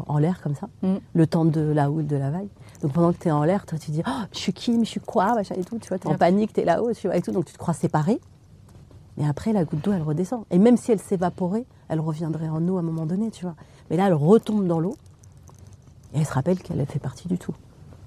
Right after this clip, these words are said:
Speaker 1: Mais pendant que t'es suspendu, bah, t'as une schizophrénie totale parce que tu... Parce que je crois que je suis séparée de la source. Comme quand on pense que toi et moi, on est séparés, qu'il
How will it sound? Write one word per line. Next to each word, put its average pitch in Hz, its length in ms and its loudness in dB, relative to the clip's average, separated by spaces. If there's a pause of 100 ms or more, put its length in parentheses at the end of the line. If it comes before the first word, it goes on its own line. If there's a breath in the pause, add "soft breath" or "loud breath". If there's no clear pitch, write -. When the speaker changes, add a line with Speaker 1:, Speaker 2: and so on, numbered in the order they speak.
(160)
Speaker 1:
Mais 156 80 4
pendant 156 220 2
que 165 60 0
t'es 160 100 0
suspendu, 147 480 0
bah, 147 320 2 (460 loud breath)
t'as 143 120 0
une 156 120 2
schizophrénie 156 640 2
totale 170 320 0
parce - 180 -4
que - 80 -10
tu... - 240 -8 (540)
Parce - 120 -6
que 143 120 0
je 127 160 4
crois 170 400 0
que 151 180 -2
je 147 140 -2
suis 147 180 -6
séparée 135 300 0
de 135 60 -2
la 175 60 0
source. - 240 -8 (300 loud breath)
Comme 151 180 4
quand 151 280 0
on 143 80 0
pense 165 240 -2
que - 100 -8
toi 139 220 2
et - 20 4
moi, 147 160 2
on 147 60 0
est 139 40 -2
séparés, 156 720 0
qu'il 143 240 0